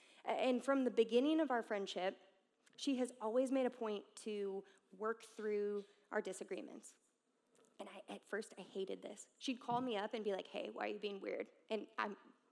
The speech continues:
so anxiety-provoking. I would be like, "Huh." But honestly, the more conflict we had, the more disagreements we walked through, the more I was convinced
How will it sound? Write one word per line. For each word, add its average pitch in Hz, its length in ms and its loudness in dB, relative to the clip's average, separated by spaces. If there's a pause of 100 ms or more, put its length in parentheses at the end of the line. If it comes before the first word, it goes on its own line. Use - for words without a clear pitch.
(160)
so 240 260 4
anxiety-provoking. 196 880 -2 (440)
I 214 40 4
would 214 100 4
be 208 80 2
like, 190 200 -4
"Huh." 302 320 0 (560)
But 285 240 10
honestly, 302 480 2 (560)
the 254 80 4
more 262 300 0
conflict 294 520 -4
we 240 100 -2
had, 220 380 -2
the 247 80 4
more 240 260 2
disagreements 233 800 0
we 214 120 -2
walked - 480 -6
through, 220 440 -4 (340)
the 254 60 6
more 320 520 6
I 233 120 4
was 302 160 0
convinced 220 800 -2